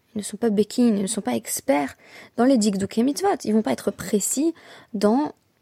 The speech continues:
les détails de la mitzvah. Alors peut-être qu'ils savent par exemple qu'il faut de la matzah, mais qu'ils ne savent pas la confectionner en suivant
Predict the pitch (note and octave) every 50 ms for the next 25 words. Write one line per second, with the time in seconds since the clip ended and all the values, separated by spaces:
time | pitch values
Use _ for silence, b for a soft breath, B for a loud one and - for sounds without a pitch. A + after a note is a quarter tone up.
0 | _ - - G3+ G3 G#3 F#3+ F#3+ A#3+ C#4 C4+ _ - D#4 E4 E4 D#4 B3+ G#3 -
1 | _ _ _ - G#3+ F#3+ F#3 F3 E3+ E3 - - - - _ _ _ _ _ _
2 | b b b b b b b b b b - - - - F#3+ - A#3+ A3+ - -
3 | - - G#3+ - - A#3 A3+ A3+ A3 - F#3 E3+ F3 G3 G3 G3+ G3+ G3 - -
4 | - - - G#3+ G3+ G3+ F#3 F#3 G3 F#3+ F#3+ F#3+ F#3 F3 E3 D#3 D#3 - - -
5 | D#4+ G#4 B4+ - B B B B B B B B A3+ C#4 D#4 E4 D4+ - C#4 C#4+
6 | C4 A3+ G3+ - F#3+ F#3 - - D4 D#4+ C#4+ G#3+ - - G#3+ G3 - - F#3+ -
7 | - - G#3 G3+ A3 D4 F4 E4+ - G3+ - - G#3 F#3+ G#3+ C4+